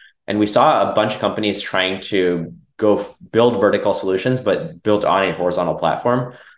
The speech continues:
And that doesn't work super well. Like, you run into limitations, you run into areas where, yeah, like, the use case probably could have been a good use case, but you went about it the wrong way because you were using a platform that wasn't designed for that use case, right?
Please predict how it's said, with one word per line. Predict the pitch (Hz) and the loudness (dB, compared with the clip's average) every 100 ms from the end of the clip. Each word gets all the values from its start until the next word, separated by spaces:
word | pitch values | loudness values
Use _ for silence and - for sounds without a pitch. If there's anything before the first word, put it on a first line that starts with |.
| _ _ | _ _
And | 92 92 82 | -4 -2 0
that | 107 110 | 0 2
doesn't | 104 104 85 | 0 0 0
work | 87 - | -2 -4
super | 85 80 | -8 -6
well. | - - - - | -4 -4 -6 -8
Like, | 87 | -6
you | 92 | 0
run | 90 | 0
into | 92 92 | 0 0
limitations, | 90 82 110 110 110 104 | -2 0 0 2 2 0
you | 98 | 0
run | 87 | -2
into | 90 90 92 87 82 - _ _ _ - | -2 -2 0 0 -2 -8 _ _ _ 0
areas | 104 101 98 | 2 4 2
where, | 98 92 90 82 - - _ _ _ | 4 4 4 2 -2 -16 _ _ _
yeah, | 113 101 | 0 2
like, | 87 90 87 - _ _ _ _ _ _ | 2 -2 -4 -14 _ _ _ _ _ _
the | 107 | -2
use | 120 123 | 0 2
case | 156 117 - - | 0 -2 -8 -10
probably | - 117 113 107 | -2 0 2 -2
could | - 117 | -2 -2
have | 110 | 0
been | 120 | 0
a | 117 | 0
good | 120 | -2
use | 120 120 | -4 -4
case, | 131 127 - | -2 -2 -2
but | - 98 - - 82 | 0 0 2 -4 -8
you | 101 | -4
went | 98 101 | 0 2
about | 98 | 4
it | 95 | 2
the | 92 | 2
wrong | 87 87 | 2 2
way | 87 90 | 2 0
because | 80 90 85 | 0 -6 -4
you | |
were | 87 | -2
using | 87 85 85 82 | -2 -2 -2 0
a | 80 78 | 0 0
platform | - 80 - 82 | -2 -2 -2 0
that | 78 | 2
wasn't | 82 82 - - | 0 -2 -8 -14
designed | 90 87 82 85 | -8 -2 -2 -2
for | - 78 | -2 -2
that | 76 76 | 0 -4
use | - | -6
case, | - - - | -10 -10 -6
right? | 73 76 | -4 -4